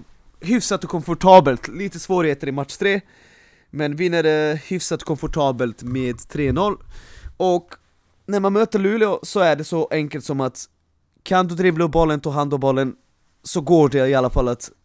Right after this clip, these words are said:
leka med dem. Försöka spela jämnt.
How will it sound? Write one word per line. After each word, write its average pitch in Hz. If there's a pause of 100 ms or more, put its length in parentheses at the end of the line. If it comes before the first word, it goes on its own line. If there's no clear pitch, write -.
leka 151
med 117
dem. - (260)
Försöka 147 (560)
spela 123
jämnt. 85